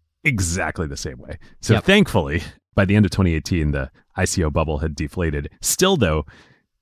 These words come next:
Speaker 1: even in just, like, the first, I don't know when it really popped during twenty eighteen, but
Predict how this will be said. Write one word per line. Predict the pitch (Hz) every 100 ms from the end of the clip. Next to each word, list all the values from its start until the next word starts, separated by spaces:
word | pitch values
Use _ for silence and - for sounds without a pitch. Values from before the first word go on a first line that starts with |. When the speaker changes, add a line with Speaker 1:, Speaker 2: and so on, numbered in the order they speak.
| _
Speaker 1:
even | 143 180
in | 123
just, | 92 -
like, | 92 -
the |
first, | - 104 87 - - - _ _ -
I |
don't | 165 139
know | 98
when | 82 87 98
it | 95
really | 95 95
popped | - 104 95 -
during | 110 101
twenty | - 107
eighteen, | 92 87 107 98 87
but | 82